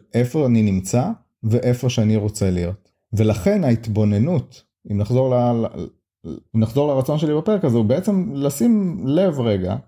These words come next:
במקום לפעול אוטומטית של, "יאללה, בוא נזרום, על ה-, אני רוצה עוד", או "אני רוצה משהו", או זה,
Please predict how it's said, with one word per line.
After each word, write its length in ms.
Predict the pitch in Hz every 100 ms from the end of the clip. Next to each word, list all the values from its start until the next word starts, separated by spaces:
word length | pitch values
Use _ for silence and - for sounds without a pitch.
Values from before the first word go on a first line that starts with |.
| _ _ -
במקום 540 | 113 113 180 170 151
לפעול 320 | 110 107 127 160
אוטומטית 520 | 156 120 151 139 120
של, 240 | 117 107 -
"יאללה, 240 | 135 107
בוא 160 | 95 120
נזרום, 400 | 120 113 127 101
על 100 | 98
ה-, 200 | 98 90
אני 140 | 98
רוצה 300 | 92 90 131
עוד", 320 | 98 117 101 101 117
או 100 | 95
"אני 100 | 95
רוצה 280 | 98 -
משהו", 480 | 110 113 120 95 87
או 300 | 85 87 90
זה, 140 | 85